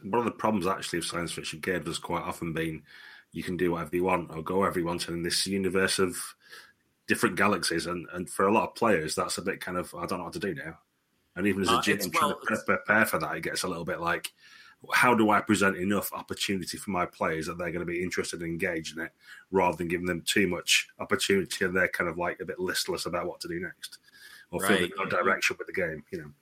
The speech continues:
Speaker 2: You don't want that option paralysis and that, that sort of, uh, task saturation where it's like, "Oh, I, there's,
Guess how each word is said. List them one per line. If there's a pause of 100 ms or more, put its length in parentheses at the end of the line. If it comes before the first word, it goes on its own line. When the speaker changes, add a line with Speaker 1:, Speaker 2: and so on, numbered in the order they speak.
(320)
Speaker 2:
You
don't
want
that (140)
option
paralysis
and
that, (120)
that
sort
of, (440)
uh, (260)
task
saturation
where
it's
like,
"Oh,
I,
there's,